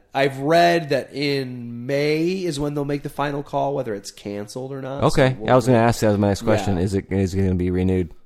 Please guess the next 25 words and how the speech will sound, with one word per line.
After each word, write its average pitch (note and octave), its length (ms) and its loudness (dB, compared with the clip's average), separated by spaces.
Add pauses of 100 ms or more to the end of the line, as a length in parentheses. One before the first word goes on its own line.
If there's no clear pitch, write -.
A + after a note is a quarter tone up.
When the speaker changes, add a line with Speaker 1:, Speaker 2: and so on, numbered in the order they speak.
(120)
Speaker 1:
I D3+ 80 2
don't D#3+ 100 2
know. A2 260 -4
I A2 80 -4
don't A#2+ 100 -2
know. A2 120 -4
I B2 60 -2
hope F3 360 -4
so. F#3+ 520 0 (260)
And E3 140 0
if D#3+ 160 -2
not, D3 520 -4 (120)
um, A#2+ 360 -6
I've B2+ 120 -6
heard C#3+ 160 -8
talks A#2+ 380 -4
that, G2 140 -8
like, G2+ 320 -10 (120)
it's - 480 -12
Speaker 2:
What F3 120 -2
network F3 320 0
is F#3 120 -6
that? G3 240 -6 (200)
Speaker 1:
it's D3 200 -6
on D#3 1200 -4